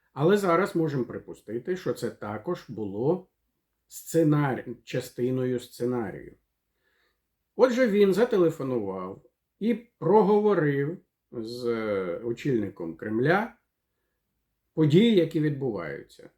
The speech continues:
Те, що він сказав в публічній площині, це приблизно, що, мовляв,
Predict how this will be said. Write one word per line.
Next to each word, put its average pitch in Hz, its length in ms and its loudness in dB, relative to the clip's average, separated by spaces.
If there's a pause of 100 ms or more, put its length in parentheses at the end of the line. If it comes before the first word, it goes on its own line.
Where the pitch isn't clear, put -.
Те, 254 160 4
що 220 180 4
він 196 180 6
сказав 151 360 0
в 147 80 -8
публічній 123 500 -4
площині, 254 840 0 (300)
це 247 140 0
приблизно, 151 800 0
що, 139 280 -2 (420)
мовляв, 110 600 0